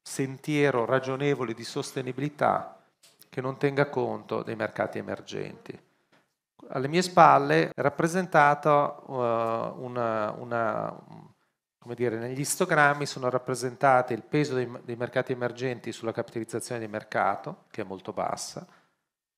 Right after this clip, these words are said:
sulle emissioni di C O due, che è significativamente più alta, sul pil e sulla popolazione.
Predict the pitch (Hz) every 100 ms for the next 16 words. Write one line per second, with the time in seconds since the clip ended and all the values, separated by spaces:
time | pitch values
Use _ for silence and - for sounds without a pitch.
0 | _ - 120 117 - 135 117 - 135 120
1 | 135 127 107 - 110 - 107 - 113 113
2 | 113 120 135 - - 165 92 95 - -
3 | - - _ - 131 127 - 90 92 101
4 | - 110 98 101 107 98 - - - -